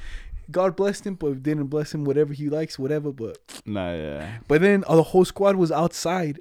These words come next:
Speaker 1: waiting to, like, cheer him on, like, "Eh!" But then everyone came out, was like, "Ah!" <laughs>
Speaker 2: And did the kid know that, that you guys knew the guy was doing sucking?
Speaker 1: Yeah, he, he
Speaker 2: They
Speaker 1: came
Speaker 2: knew?
Speaker 1: out, and we're, we're all waiting outside the bathroom, like, looking at the door like this, like, where that is, and we're all waiting out there, like,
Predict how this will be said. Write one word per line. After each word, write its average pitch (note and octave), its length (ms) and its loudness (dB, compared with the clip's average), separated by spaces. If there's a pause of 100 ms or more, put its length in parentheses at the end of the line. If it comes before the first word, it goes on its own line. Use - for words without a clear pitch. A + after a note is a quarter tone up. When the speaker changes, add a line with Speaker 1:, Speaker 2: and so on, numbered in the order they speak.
(140)
Speaker 1:
waiting E3 460 4
to, D3+ 100 -8
like, C3 240 0
cheer F#3 220 2
him D#3 180 -2
on, F3 140 -2
like, D#3 140 -4
"Eh!" G4+ 460 -4 (280)
But F3+ 120 2
then G3 40 8
everyone G#3 240 6
came G#3+ 200 4
out, B3+ 120 6
was A#3+ 40 0
like, - 100 -6
"Ah!" G4 800 0 (120)
<laughs> - 60 -20
Speaker 2:
And A2+ 240 -2
did G#2 100 -2
the G#2+ 80 0
kid A2+ 160 0
know B2 220 2
that, G#2 160 0
that F#2+ 260 -2
you B2 80 -2
guys A2+ 140 0
knew D#3 200 -4 (380)
the F#2 340 -10
guy F#2 220 -6
was F#2 160 -8
doing G2 160 -6
sucking? C3 380 -12 (720)
Speaker 1:
Yeah, E4+ 340 0
he, C#4+ 200 4
he D4+ 80 4
Speaker 2:
They - 80 2
Speaker 1:
came D#4 160 10
Speaker 2:
knew? E4 40 8
Speaker 1:
out, D4+ 160 8
and A3 140 8
we're, B3 140 4
we're G3 260 4
all A#3+ 100 6
waiting A#3 220 2
outside G#3+ 220 0
the F#3+ 100 4
bathroom, G#3 320 -2
like, C3+ 260 -6 (320)
looking E3+ 460 6
at D#3+ 120 0
the D3 60 -4
door F3 180 4
like D3 200 2
this, F3 160 -2
like, B2+ 100 -2
where C3+ 140 0
that F#3 240 0
is, G3 100 -4
and D3+ 100 -2
we're D#3 120 4
all D#3+ 100 4
waiting D#3+ 300 2
out E3+ 100 -2
there, F#3 180 -2
like, C3 240 -8